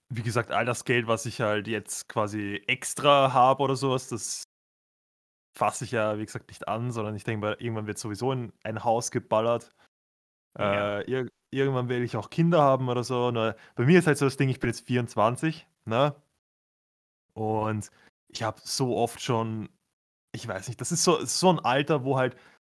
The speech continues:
Speaker 1: deine Eltern und die Eltern von deiner Freundin und so alle immer so, „Na und, wie schaut's jetzt aus mit, mit Hochzeit und wie schaut's jetzt aus mit Heiraten und wie schaut's jetzt aus mit dem und, äh, mit dem
Speaker 2: Was,
Speaker 1: und
Speaker 2: wirklich
Speaker 1: dem?“
Speaker 2: schon, schon jetzt?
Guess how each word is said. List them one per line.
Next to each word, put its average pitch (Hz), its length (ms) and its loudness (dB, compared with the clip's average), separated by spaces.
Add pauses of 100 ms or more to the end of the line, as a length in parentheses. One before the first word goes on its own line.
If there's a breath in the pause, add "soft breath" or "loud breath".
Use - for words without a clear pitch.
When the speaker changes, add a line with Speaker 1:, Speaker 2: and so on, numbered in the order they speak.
Speaker 1:
deine 135 440 6
Eltern 135 520 2
und 123 180 -4
die 135 140 0
Eltern 120 340 0
von 117 220 -6
deiner 110 180 0
Freundin 135 680 2
und 127 120 -2
so 131 280 0
alle 127 260 4
immer 127 260 2
so, 120 500 2 (580 soft breath)
„Na 127 160 6
und, 160 520 0
wie 135 160 -2
schaut's 135 280 -2
jetzt 120 140 -8
aus 127 260 0
mit, 127 300 -6
mit 127 280 -6
Hochzeit 143 400 0
und 135 180 -2
wie 123 60 -4
schaut's 117 240 0
jetzt 117 100 -4
aus 117 200 -2
mit 123 200 -2
Heiraten 120 400 0
und 135 80 -4
wie 120 80 -4
schaut's 117 160 -4
jetzt 117 100 -6
aus 117 140 0
mit 120 160 -6
dem 123 140 0
und, 131 160 -4
äh, 57 320 -14
mit 120 160 -6
dem 135 60 2
Speaker 2:
Was, 127 80 2
Speaker 1:
und 123 40 -2
Speaker 2:
wirklich 165 300 6
Speaker 1:
dem?“ 175 80 6
Speaker 2:
schon, 175 180 0
schon 147 220 0
jetzt? 185 420 -2